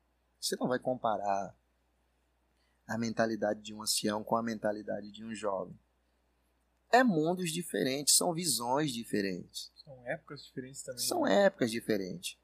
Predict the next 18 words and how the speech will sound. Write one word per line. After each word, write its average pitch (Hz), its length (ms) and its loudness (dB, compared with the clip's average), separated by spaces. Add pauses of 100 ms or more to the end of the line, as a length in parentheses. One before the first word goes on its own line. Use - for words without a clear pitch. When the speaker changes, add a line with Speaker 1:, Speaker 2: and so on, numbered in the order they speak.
(340)
Speaker 1:
Agora, 208 400 6
o 220 160 2
que 180 240 2
é, 127 240 6
o 151 120 -2
que 143 280 -4
é 127 80 6
prejudicial 113 1120 4 (1300)
é 123 100 -4
quando 165 800 4 (140)
essas 123 360 0
visões 127 560 0
diferentes, 113 640 0
ou 107 80 0
essas, - 400 -2
essa - 220 -4
mentalidade 110 640 0
diferente, 110 720 -6